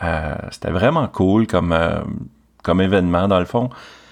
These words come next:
C'était comme être pogné dans le trafic, mais il y a pas de son, puis tout le monde a le sourire au visage dans leur voiture. Bref,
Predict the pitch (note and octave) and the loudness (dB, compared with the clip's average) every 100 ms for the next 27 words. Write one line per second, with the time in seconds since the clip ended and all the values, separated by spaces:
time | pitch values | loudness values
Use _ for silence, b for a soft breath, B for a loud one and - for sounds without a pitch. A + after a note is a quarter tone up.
0 | B B _ _ - - F2+ - - C3+ | B B _ _ -12 -4 -4 -4 0 2
1 | C#3 G2 - G#2 A2+ A#2 G2 - F#2 - | 2 -2 0 2 4 4 2 0 -4 -2
2 | C3 G#2+ F2+ - _ _ _ _ _ _ | -4 -4 -6 -8 _ _ _ _ _ _
3 | _ _ _ - F#2+ - A2+ - - A#2 | _ _ _ -4 -4 0 -2 0 0 0
4 | B2 - G2 - - A2+ A2+ A2+ A2 F#2 | 0 -4 -6 -4 0 2 4 4 2 0
5 | - F#2+ G2+ F#2 F2+ F#2 F#2+ F#2 E2 E2 | 0 2 2 2 0 2 2 2 2 0
6 | D#2+ D#2+ - - B B B B B G2 | -4 -6 -10 -10 B B B B B -2
7 | G2 C3+ D3+ - | 2 2 -2 -12